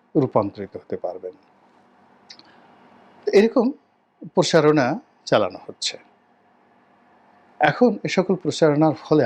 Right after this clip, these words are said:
আমাদের ক্ষয়ক্ষতির পরিমাণ কি? ক্ষয়ক্ষতির পরিমাণ হলো যে প্রকৃত যে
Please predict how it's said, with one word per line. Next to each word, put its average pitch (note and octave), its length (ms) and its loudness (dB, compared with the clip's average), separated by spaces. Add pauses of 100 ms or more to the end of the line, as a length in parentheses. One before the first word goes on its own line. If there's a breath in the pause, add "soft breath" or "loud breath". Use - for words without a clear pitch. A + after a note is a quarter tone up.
আমাদের B2+ 260 0 (380)
ক্ষয়ক্ষতির E3 600 -2
পরিমাণ F#2 340 -12 (120)
কি? - 120 -20 (1700)
ক্ষয়ক্ষতির F3+ 500 0
পরিমাণ G3+ 280 2 (120)
হলো G3 200 2 (180)
যে G#2 100 -6 (1700)
প্রকৃত F3 340 2 (140)
যে G3 60 4